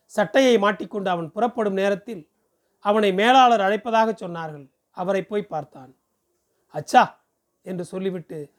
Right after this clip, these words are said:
நாற்பது ரூபாயை எண்ணி அவனிடம் கொடுத்தார். அன்றன்றைக்குள்ள கூலியை அன்றன்றே அவர்கள் கொடுத்து விடுவார்களாம். அடடா, ஒரு மாதம் முழுவதும் வேலை பார்த்து வெறும் நூறு ரூபாய் மட்டுமே வாங்கியதும்,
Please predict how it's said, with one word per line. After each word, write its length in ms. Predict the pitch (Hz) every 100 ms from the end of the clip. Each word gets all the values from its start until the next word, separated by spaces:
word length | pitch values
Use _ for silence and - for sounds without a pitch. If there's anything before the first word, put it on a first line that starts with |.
| _ _ _ _
நாற்பது 460 | 190 247 226 214
ரூபாயை 460 | 214 233 226 214 190
எண்ணி 300 | 196 220 233
அவனிடம் 380 | 185 180 185 180
கொடுத்தார். 500 | 160 151 - 135 _ _ _ _ _ _ _ _ _ _ _ _ _ _ _ _ _ -
அன்றன்றைக்குள்ள 720 | 233 247 262 294 240 269 233
கூலியை 400 | 233 240 226 196
அன்றன்றே 300 | 202 240 240
அவர்கள் 340 | 254 220 202
கொடுத்து 380 | 175 202 196 220
விடுவார்களாம். 500 | 190 170 156 151 139 _ _ _
அடடா, 480 | 170 185 196 202 - _ _ _ _ _ _ _
ஒரு 280 | 151 175 208
மாதம் 300 | 214 226 233
முழுவதும் 380 | 226 226 226 220
வேலை 260 | 208 226
பார்த்து 500 | 214 214 214 220 - _ _ _ _ _
வெறும் 460 | - 202 254 254 -
நூறு 340 | 156 202 240 240
ரூபாய் 320 | 247 262 254
மட்டுமே 360 | 220 226 226
வாங்கியதும், 560 | 202 190 208 202 202 196